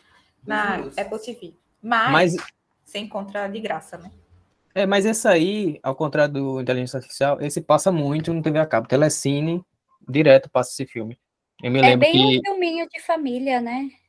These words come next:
Speaker 2: É, ele reprisa bastante. Então, não é, deve ser difícil de achar. Alguém tem mais algum coment-, comentário?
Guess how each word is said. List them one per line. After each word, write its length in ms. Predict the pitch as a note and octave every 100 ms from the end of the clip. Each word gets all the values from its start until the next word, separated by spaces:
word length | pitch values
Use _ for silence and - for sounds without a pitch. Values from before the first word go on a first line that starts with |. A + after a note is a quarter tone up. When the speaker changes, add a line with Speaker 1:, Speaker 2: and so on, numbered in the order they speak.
| _
Speaker 2:
É, 280 | - C3+ C3+ _ _ _ _ -
ele 120 | - B2+
reprisa 340 | C3+ C#3 C#3+
bastante. 480 | C#3+ D#3 - B2+ - _ _ _ _
Então, 420 | C3 B2+ B2+ C3+ -
não 140 | - C3+
é, 40 | C3+
deve 160 | C#3 C3+
ser 100 | D3
difícil 300 | C#3 C3+ A#2+
de 80 | C3
achar. 340 | B2+ - A2+ - _ _ _ _ _
Alguém 280 | B2+ A#2+ B2
tem 100 | A#2+
mais 120 | A2+
algum 180 | A2+ A2+
coment-, 260 | A2+ A2+
comentário? 580 | - A#2+ A2+ B2+ F#3 G3+